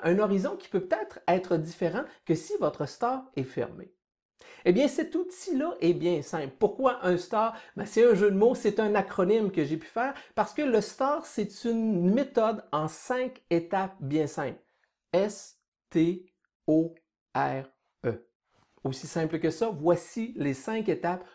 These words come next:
pour ouvrir votre store, qui est un acronyme qui nous permet de découvrir un à un les cinq étapes, les cinq domaines d'activité où vous devez vous intéresser avec, à votre client.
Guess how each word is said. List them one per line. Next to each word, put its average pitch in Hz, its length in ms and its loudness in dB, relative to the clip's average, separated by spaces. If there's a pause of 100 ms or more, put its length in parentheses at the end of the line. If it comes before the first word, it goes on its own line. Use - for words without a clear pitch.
(140)
pour 196 380 -4 (100)
ouvrir 226 600 0
votre 165 340 -2
store, 190 420 0 (200)
qui 254 80 -2
est 247 120 -2
un 233 120 6
acronyme 240 420 2
qui 262 120 -4
nous 240 100 0
permet 233 280 6
de 202 140 6
découvrir 233 720 2 (260)
un 294 280 4
à 226 240 2
un 190 160 2 (280)
les 160 220 4
cinq 285 720 -6 (160)
étapes, 208 380 4 (160)
les 185 140 4
cinq 269 480 -2
domaines 240 500 6
d'activité 185 760 -2 (240)
où 269 140 6
vous 185 220 2
devez 202 400 -2
vous 151 440 -2
intéresser 208 960 -2
avec, 131 240 -8
à 135 120 -2
votre 120 260 -8
client. 123 320 -12